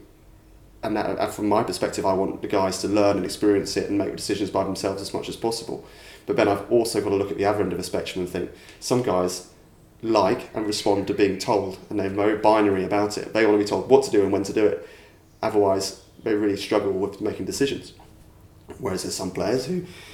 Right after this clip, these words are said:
you've gotta give a spectrum of decision making to and say, "Right, well, what do you, what would you do here?" It's like, it seems like lazy coaching, but actually sometimes that's really, really good.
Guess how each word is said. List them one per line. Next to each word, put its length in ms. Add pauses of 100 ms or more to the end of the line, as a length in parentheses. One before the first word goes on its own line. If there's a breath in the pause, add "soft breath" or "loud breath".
(300 loud breath)
you've 140
gotta 120
give 280
a 40
spectrum 380
of 60
decision 340
making 300
to 240
and 100
say, 140
"Right, 260 (180)
well, 100
what 140
do 80
you, 60
what 120
would 100
you 100
do 100
here?" 260 (480)
It's 140
like, 80
it 20
seems 260
like 280
lazy 320
coaching, 320
but 100
actually 220
sometimes 400
that's 200
really, 260 (100)
really 240
good. 340